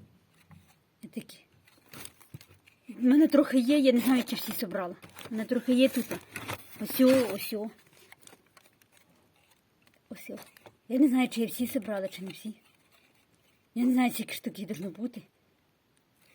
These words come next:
Бо я так не стремилась їх собирати. Просто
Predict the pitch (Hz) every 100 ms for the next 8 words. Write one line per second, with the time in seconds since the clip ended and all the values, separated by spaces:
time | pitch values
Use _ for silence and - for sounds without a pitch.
0 | _ _ _ - 220 254 277 240 226 254
1 | 240 262 - 220 - 196 190 180 - 226
2 | - 233 196 -